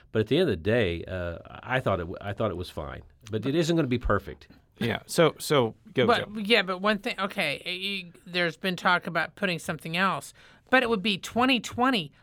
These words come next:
Speaker 3: a presidential election year.
Speaker 2: So, yeah, that,
Speaker 3: So
Speaker 2: that was gonna be my next question.
Speaker 3: I
Speaker 2: How,
Speaker 3: mean, how,
Speaker 2: how, how,
Speaker 3: how are you
Speaker 2: real-,
Speaker 3: gonna sell it then?
Speaker 2: and how realistic do you think it'll be that some change to Clean Missouri will be on the ballot in twenty twenty? And how, if the legislature
Speaker 1: I think
Speaker 2: puts
Speaker 1: it's
Speaker 2: it there?
Speaker 1: possible.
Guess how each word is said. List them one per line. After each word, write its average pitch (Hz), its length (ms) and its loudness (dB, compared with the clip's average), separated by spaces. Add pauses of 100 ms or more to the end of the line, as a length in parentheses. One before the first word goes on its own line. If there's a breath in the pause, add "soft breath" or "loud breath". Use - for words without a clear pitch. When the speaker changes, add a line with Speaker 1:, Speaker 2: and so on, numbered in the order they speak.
(120)
Speaker 3:
a 175 80 -6 (320)
presidential 226 640 0
election 170 580 -4
year. - 200 -14 (180)
Speaker 2:
So, - 240 6
yeah, 151 220 8
that, 165 140 6
Speaker 3:
So 185 60 0
Speaker 2:
that 180 120 8
was 185 120 6
gonna 160 120 2
be 156 40 4
my 139 120 4
next 127 200 2
question. 107 440 2 (160)
Speaker 3:
I 202 60 2
Speaker 2:
How, 170 140 10
Speaker 3:
mean, 180 100 6
how, - 280 10
Speaker 2:
how, 302 60 2
how, 233 120 8
Speaker 3:
how 175 200 8
are - 40 4
you - 40 8 (100)
Speaker 2:
real-, - 60 6
Speaker 3:
gonna 220 220 2
sell 220 360 2
it 156 140 -8
then? 220 380 -4
Speaker 2:
and 139 140 4
how 175 200 8
realistic 135 580 8
do 123 100 0
you 113 60 4
think 107 160 4
it'll 98 140 2
be 98 240 2
that 92 260 -4
some 110 480 2 (360)
change 120 480 2
to 107 100 -8
Clean 98 240 0
Missouri 92 320 0
will 90 160 -2
be 92 420 -2 (640)
on 113 140 6
the 92 40 2
ballot 87 360 0
in 90 80 -12
twenty - 240 -10
twenty? 95 400 -12
And 110 180 -2
how, 131 120 0
if 139 200 0
the 131 180 4
legislature 123 440 4
Speaker 1:
I 117 140 4
think - 80 4
Speaker 2:
puts - 160 6
Speaker 1:
it's 117 40 2
Speaker 2:
it - 60 -2
there? - 80 0
Speaker 1:
possible. 82 480 2